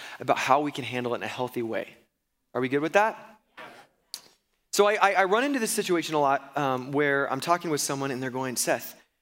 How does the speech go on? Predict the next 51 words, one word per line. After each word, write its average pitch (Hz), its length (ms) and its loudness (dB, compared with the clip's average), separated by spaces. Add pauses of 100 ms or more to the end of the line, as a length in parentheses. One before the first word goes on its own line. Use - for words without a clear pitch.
(120)
I 139 40 0
know 151 120 0
I'm 160 60 -2
supposed 151 240 -4
to 143 80 -6
read 143 100 -4
the 123 60 -14
Bible, 135 300 0 (280)
but 143 100 -2
whenever 165 240 0
I - 20 2
read 160 160 -2
the 143 80 -4
Bible, 135 320 2
it 120 80 -4
doesn't 160 240 -2
come 165 180 -6
alive 131 360 0
to 117 120 -10
me. 113 140 -8
Like, 110 180 -6 (340)
I 131 60 -2
don't, 147 260 -4
I - 100 -6
don't 143 200 -12
get 151 180 -6
stuff - 320 -4
out 117 160 0
of 110 100 -10
it. 110 120 -8 (260)
And, 135 140 -6
and 147 200 -4
so, 151 180 -2 (240)
yeah, 170 280 -12
I, - 220 -4
I 156 60 0
just 143 180 -6
don't 170 100 -2
understand, 151 460 -2
so 151 100 -4
it 139 40 -2
makes 147 180 -4
me 165 60 -6
not 143 160 0
wanna 139 100 -2
do 151 80 -2
it." 156 80 0
And 160 80 2
I 185 60 2
just 196 160 -4
wanna, 233 240 2